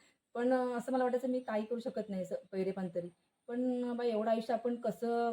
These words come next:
बसून काढायचं, हे, अ, हे मला, म्हणजे माझ्या मनात हुरहुर होती त्याची. पण, अ, असा योगायोग आला, माझं स्वप्न होतं की मला काहीतरी माझ्या हात, म्हणजे हाताला काहीतरी काम पाहिजे. पण हे उमेद अभियान आलं आणि आमच्या बोंडेगावमध्ये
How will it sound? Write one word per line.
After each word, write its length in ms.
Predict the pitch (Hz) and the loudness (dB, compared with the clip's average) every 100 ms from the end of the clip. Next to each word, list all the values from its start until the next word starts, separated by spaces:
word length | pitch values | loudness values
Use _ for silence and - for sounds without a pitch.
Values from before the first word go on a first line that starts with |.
| 202 | 0
बसून 540 | 208 233 233 226 226 | -4 0 0 2 0
काढायचं, 500 | - 202 196 196 196 | -4 0 0 0 -4
हे, 640 | - _ 185 220 220 226 | -12 _ -4 -2 0 0
अ, 120 | 220 220 220 220 _ _ _ 202 | -2 -2 -6 -10 _ _ _ 0
हे 60 | |
मला, 400 | 247 247 254 254 | 4 6 6 4
म्हणजे 260 | 247 233 262 - - | 2 6 6 4 -2
माझ्या 200 | 202 233 | -2 0
मनात 380 | 214 233 226 | 0 0 -2
हुरहुर 340 | 226 208 220 240 | -2 0 4 4
होती 200 | 170 175 | 2 0
त्याची. 340 | 175 - 175 - _ _ _ _ | -4 -4 -14 -16 _ _ _ _
पण, 220 | 233 247 | -2 0
अ, 160 | 240 233 | 0 -2
असा 240 | 208 - | -4 4
योगायोग 400 | 247 233 240 240 | 4 6 6 6
आला, 120 | 233 | 4
माझं 180 | 233 226 | 4 2
स्वप्न 300 | 240 220 226 | 2 2 4
होतं 280 | 233 180 170 160 _ _ _ - | 4 2 0 -6 _ _ _ -4
की 80 | 240 | 0
मला 220 | 226 233 | 2 2
काहीतरी 340 | 226 214 240 | 6 4 6
माझ्या 220 | 240 226 | 2 2
हात, 460 | 233 208 - _ 190 | 0 -2 -4 _ -4
म्हणजे 220 | 196 190 | -2 0
हाताला 360 | 220 208 - 240 | -2 2 4 4
काहीतरी 400 | - 208 202 254 | 4 2 4 0
काम 240 | 240 226 | 0 0
पाहिजे. 440 | 233 196 170 160 - _ _ _ - | 4 4 4 -4 -14 _ _ _ -2
पण 100 | 226 | 2
हे 120 | 254 | 4
उमेद 380 | 214 214 233 240 | 4 2 4 2
अभियान 320 | 202 233 233 | 4 2 2
आलं 280 | 214 214 233 | 0 0 -2
आणि 180 | - 214 | -2 -2
आमच्या 580 | 214 208 208 220 220 220 - _ _ - | -2 -2 -2 -4 -4 -8 -12 _ _ -6
बोंडेगावमध्ये 840 | 202 208 220 220 220 208 220 | -2 0 0 0 0 -2 -2